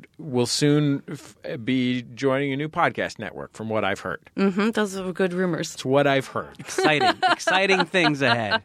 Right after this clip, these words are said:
Speaker 1: That's what I've heard.
Speaker 3: Mm-hmm.
Speaker 1: It's what I've heard. Well, and, and I'm a, I'm a total Korra nut, so
Speaker 3: Hmm.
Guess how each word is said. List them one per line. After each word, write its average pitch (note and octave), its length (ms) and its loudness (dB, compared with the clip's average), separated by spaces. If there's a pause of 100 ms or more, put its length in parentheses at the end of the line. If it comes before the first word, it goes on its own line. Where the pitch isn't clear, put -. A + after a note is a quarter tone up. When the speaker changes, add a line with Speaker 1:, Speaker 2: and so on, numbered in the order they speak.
Speaker 1:
That's C3 260 -2
what C#3 220 2
I've C3 180 4
heard. G#2 340 0
Speaker 3:
Mm-hmm. C#3+ 640 -2 (320)
Speaker 1:
It's - 120 -20
what C3 140 2
I've D#3+ 140 2
heard. G3+ 260 2 (880)
Well, D3 120 -6
and, C#3 460 -2
and C3+ 140 0
I'm C#3+ 80 -2
a, C#3 80 2 (100)
I'm B2+ 160 -4
a A#2+ 80 2
total B2+ 300 -2
Korra A#2+ 400 -2
nut, D2 260 -12
so F#2+ 220 -8
Speaker 3:
Hmm. C#3+ 160 4